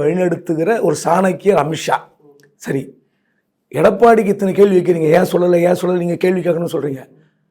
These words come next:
அண்ணாமலை டெல்லியிலும் பேட்டி கொடுத்தாரு, கோயம்புத்தூர்ல ஏர்போ-, ஏர்போர்ட்லயும் பேட்டி கொடுத்தாரு. என்ன சொன்னாரு? கூட்டணி பத்தி பேச்சு. அண்ணா,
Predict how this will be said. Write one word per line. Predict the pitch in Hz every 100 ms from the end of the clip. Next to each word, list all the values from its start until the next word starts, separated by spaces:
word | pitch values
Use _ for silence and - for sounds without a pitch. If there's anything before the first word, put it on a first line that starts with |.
| _ _
அண்ணாமலை | - 156 208 208 190 208
டெல்லியிலும் | 147 160 190 208 196
பேட்டி | 190 185
கொடுத்தாரு, | 175 170 175 - - _ -
கோயம்புத்தூர்ல | 190 196 202 175 185
ஏர்போ-, | 180 196 190
ஏர்போர்ட்லயும் | 208 208 196 202 180
பேட்டி | 185
கொடுத்தாரு. | 180 180 175 151 - - _
என்ன | 151 208
சொன்னாரு? | 175 156 151 151 -
கூட்டணி | - 220 214 196
பத்தி | - 175 185
பேச்சு. | 190 180 -
அண்ணா, | 160 190 226 -